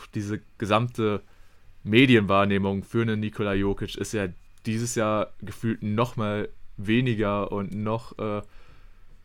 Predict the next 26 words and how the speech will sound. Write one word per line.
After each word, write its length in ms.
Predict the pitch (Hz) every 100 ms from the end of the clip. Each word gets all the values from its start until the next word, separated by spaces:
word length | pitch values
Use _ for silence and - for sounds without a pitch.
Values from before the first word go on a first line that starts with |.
| -
uninteressanter 640 | 123 147 131 - 117 110 101
anscheinend 380 | 101 113 107 104
für 120 | 110
die 100 | 101
Medien 340 | 107 107 110 104
als 200 | 101 101
im 100 | 95
letzten 460 | 120 - - 107
Jahr, 320 | 92 90 85
wo, 320 | 92 92 95 - - - -
äh, 180 | 107 101
obwohl 380 | 104 87 101 139
er 100 | 107
halt 160 | 92 -
M 140 | 101
V 60 | 95
P 180 | 101 101
geworden 340 | 95 98 98
ist, 180 | 98 -
immer 240 | 107 110
so 280 | 90 107 110
wenig 180 | 117 110
über 160 | 104
ihn 180 | 104 107
geredet 380 | 101 104 107 104
wurde. 380 | 107 104 104